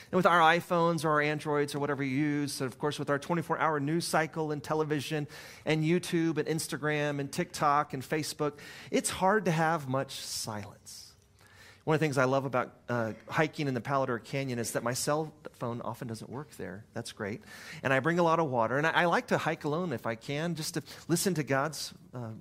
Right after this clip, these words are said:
word through creation. I like to do that in the mountains of northern New Mexico or, uh, Colorado as well, which is not too far from here. I, I enjoy doing that.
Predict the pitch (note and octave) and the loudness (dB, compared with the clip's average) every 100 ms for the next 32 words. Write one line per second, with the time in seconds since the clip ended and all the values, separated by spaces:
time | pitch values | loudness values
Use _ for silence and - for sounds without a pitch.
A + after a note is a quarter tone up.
0 | A2+ B2+ D3 C#3+ C#3 - B2+ B2 C3+ F3+ | -8 -6 -6 -8 -12 -8 -4 -4 -4 -6
1 | F#3 - - D3+ D3+ D#3 D3+ D#3 C3 B2+ | -8 -12 0 0 2 4 4 4 -2 -2
2 | A#2+ C3 C#3 C3 A#2+ C3 C3 B2 A#2 C3 | 0 0 -2 -6 -4 -2 -2 -2 -2 -4
3 | - C#3 C#3 D3 C#3+ A2 G#2+ G2+ C#3 B2 | -8 -8 -8 -6 -6 -6 -6 -6 0 0
4 | A#2+ B2 A#2 A2 A#2 C#3+ B2+ A2+ A2 B2 | 0 -2 -4 -6 -6 -6 -8 -6 -6 -6
5 | G#2 A#2 G#2+ A2 B2+ A2+ A2 - A2 A#2 | -4 -4 -4 -8 -8 -10 -12 -8 -8 -6
6 | A#2 A2 G#2+ G#2+ B2+ | -8 -8 -6 -6 -8